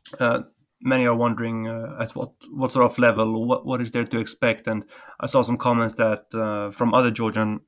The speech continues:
uh, uh, kind of media outlets that, uh, he's for sure going to be the best central defender in the Danish league. Uh, I say that's not true immediately, but he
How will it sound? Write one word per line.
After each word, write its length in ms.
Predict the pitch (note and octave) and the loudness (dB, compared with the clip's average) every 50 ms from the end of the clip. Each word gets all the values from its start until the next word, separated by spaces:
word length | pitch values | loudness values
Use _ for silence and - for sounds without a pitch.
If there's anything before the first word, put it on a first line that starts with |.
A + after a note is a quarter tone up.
| _ - | _ -10
uh, 260 | G#2 G2+ G2 G2 F#2+ - - - _ - - _ _ _ _ _ _ _ _ _ _ _ _ - | -8 -8 -8 -8 -10 -14 -16 -20 _ -20 -20 _ _ _ _ _ _ _ _ _ _ _ _ -10
uh, 260 | - F#2+ G2 G#2+ G#2 | -8 -8 -8 -8 -6
kind 160 | - A2 G#2 | -4 -2 -2
of 240 | G2 - - - _ _ _ - | -2 -4 -6 -16 _ _ _ -4
media 380 | A#2 A2+ B2 A#2+ A2 A2+ G#2+ | 0 2 2 4 4 2 2
outlets 420 | G#2+ A2 G#2+ G#2+ - G#2 G#2 - - | 2 2 0 0 -2 -4 -6 -4 -2
that, 240 | - G#2+ G2+ - - - - - - - _ _ _ _ _ - - | -2 0 -2 -2 -6 -14 -20 -20 -20 -20 _ _ _ _ _ -6 -4
uh, 140 | A2 G#2 G2+ | -2 -2 -2
he's 280 | G2 A#2 A2+ G#2 - | 0 -2 -2 -2 -2
for 220 | - - - A#2 A2 | -4 -4 -2 -2 -2
sure 360 | - - - D3+ D3 C#3+ C#3+ | -2 0 0 2 2 2 2
going 240 | C3 B2 B2 B2 B2 | 2 2 0 0 -2
to 100 | - A2+ | -4 -4
be 240 | G#2+ A#2 A2+ A2+ | -2 0 0 0
the 120 | A2+ A2 G#2 | -2 -4 -2
best 300 | G2 A#2 A2+ A2 - - | 0 0 0 0 0 -2
central 360 | - A#2 A2 G#2+ - A2 G#2 | -2 -4 -4 -4 -4 -6 -6
defender 440 | G2+ G#2 - - G#2+ G#2+ G#2 G#2 G#2 | -8 -6 -2 -2 0 0 0 0 -2
in 140 | - G#2+ G2 | -2 -4 -4
the 80 | G2 | -4
Danish 340 | G2 G2+ G2 F#2+ F#2+ - - | -2 -2 -2 -2 -4 -8 -8
league. 200 | G2 F#2+ E2+ - _ - - - - - _ _ _ _ _ _ _ _ _ _ _ _ _ _ _ - | -8 -8 -8 -10 _ -20 -20 -20 -20 -20 _ _ _ _ _ _ _ _ _ _ _ _ _ _ _ 2
Uh, 440 | A#2 A2 A2 G#2+ G#2+ G#2 G#2 G2 - | 2 4 4 4 2 2 0 -2 -2
I 80 | - G#2 | -2 -4
say 280 | G#2+ - C#3+ C#3+ C#3+ | -2 0 2 2 2
that's 520 | B2 B2 A#2 A#2 - - - - - - - _ _ | 4 2 2 2 0 -4 -8 -6 -8 -8 -12 _ _
not 340 | A#2+ C3 D3 D3+ D3+ - - - | 0 2 2 2 0 -4 -12 -10
true 340 | - - - C3+ C3 B2+ - | -6 -2 0 2 2 2 2
immediately, 800 | - B2 A2 A2+ B2+ E3 E3 C#3 A2 G2+ - - G2 G#2 C#3 G3+ A3+ - _ _ _ _ _ _ _ _ D3+ C3+ - - | 2 2 4 4 4 4 4 2 0 0 -2 -4 -6 -6 -6 -6 -8 -12 _ _ _ _ _ _ _ _ -20 -20 -20 -20
but 520 | D#3 - A#2+ A2+ G#2+ G#2 - - - - - _ _ _ _ _ _ _ | -2 2 4 4 4 4 0 -6 -14 -20 -20 _ _ _ _ _ _ _
he 380 | _ - - - A#2 - - _ | _ -8 -6 -4 -4 -4 -6 _